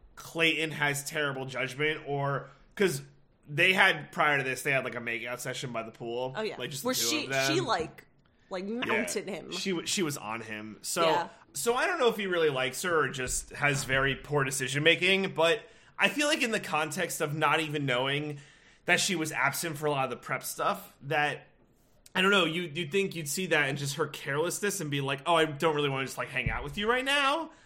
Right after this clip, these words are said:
Speaker 1: But, I don't know, Clayton just seems to, you know, he's in a long line of people who just, you know, bad decision makers, which seems to be, like, a, a requirement for being the lead on these shows.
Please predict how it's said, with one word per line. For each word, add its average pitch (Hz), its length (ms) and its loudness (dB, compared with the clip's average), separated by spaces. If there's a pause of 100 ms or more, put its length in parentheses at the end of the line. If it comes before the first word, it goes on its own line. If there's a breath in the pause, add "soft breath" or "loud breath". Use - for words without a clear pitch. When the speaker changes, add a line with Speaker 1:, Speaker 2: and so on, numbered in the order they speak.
(280 loud breath)
Speaker 1:
But, 156 340 8 (100)
I 135 140 4
don't 127 80 2
know, 123 280 0
Clayton 190 360 0
just 151 240 -4
seems 139 340 -2
to, 120 380 0 (240 loud breath)
you 190 140 4
know, 147 200 6 (100)
he's 220 200 4
in 233 80 8
a 202 80 8
long 190 380 6
line 160 280 6
of 147 140 0
people 147 340 -2
who 147 140 0
just, 143 260 0
you 139 60 -2
know, 139 120 0
bad 143 380 2
decision 131 400 -6
makers, 117 480 -4
which 147 140 -2
seems 190 240 0
to 165 80 -6
be, 165 100 -2
like, 139 420 2
a, 156 240 0 (140)
a 151 140 2
requirement 139 960 2
for 139 100 -6
being 131 280 0
the 123 100 -4
lead 123 220 -2
on 117 100 -6
these 117 120 -8
shows. 104 580 -10